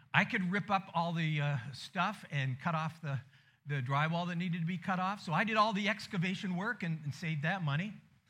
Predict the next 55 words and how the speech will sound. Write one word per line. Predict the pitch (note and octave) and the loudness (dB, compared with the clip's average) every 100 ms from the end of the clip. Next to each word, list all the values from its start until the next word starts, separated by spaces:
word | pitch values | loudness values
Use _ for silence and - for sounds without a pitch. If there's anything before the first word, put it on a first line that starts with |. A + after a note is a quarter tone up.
| - - - | -20 -16 -2
And | D#3+ | 2
then, | E3 F#3 E3 D#3 D3 | 4 4 2 0 0
um, | B2+ A#2+ A#2 - _ _ _ _ - | 0 0 -4 -8 _ _ _ _ -2
uh, | B2+ B2+ | -2 0
I, | C#3+ D3 D3 | 0 0 2
I | C3+ | 2
used | D#3 C4 A#3 - | 4 0 -4 -2
to, | F#3+ | 0
before | D#3 E3 D#3+ | 0 0 0
my | C#3 | 2
back | C#3 A#3+ A#3+ | 2 0 -2
surgery, | F#3+ E3+ E3 | -2 -2 0
I | E3+ | 0
used | G3+ | -2
to | G3 | -4
be | E3 | -2
able | E3+ D#3 | 0 0
to | D#3+ | 0
do | C#3+ C#3+ | 2 0
flooring, | - E3 E3 F3 G#3 | 0 0 2 2 2
but | E3 D3+ C3 C#3 | 2 0 -4 -12
th-, | D3 | -4
that | E3 E3 | -2 0
was | D3+ | -2
actually | D#3 F#3 E3 | -2 -4 -4
before | C#3 A2 F3 | -4 -4 -2
my | D3+ | 0
back | C3+ C#3 | 0 -2
surgery. | C#3+ D3+ E3 D#3+ | -4 -4 -4 -2
But | D3 | -2
I | |
thought, | C#3 D3+ D3 - - _ | -2 -4 -8 -16 -20 _
"You | F#3 | -2
know, | G#3 | -2
Pastor | - A3 G#3 G3+ | 0 -2 -2 -4
Mark, | G3 G3 | -2 0
I | C3 | -2
don't | C#3+ | -2
know | |
if | C#3+ | -4
you | C3+ | -4
don't | B2 C#3 | -4 -2
know | D3 D3+ | -2 -2
this, | C3 - | -4 -4
he | B2+ | -2
might | D3+ | -2
not | C#3 C3+ | -2 -4
want | C3 C3 | -4 -4
me | |
to | B2 | -6
tell | A2+ C#3+ | -4 -2
you, | C#3 A#2 - _ | -2 -4 -10 _
he's | G3+ A3 F3+ | -2 -2 -2
really | G#3+ F3 | -2 -2
good | G2+ C3 D#3+ F#3+ | -2 -2 -2 -2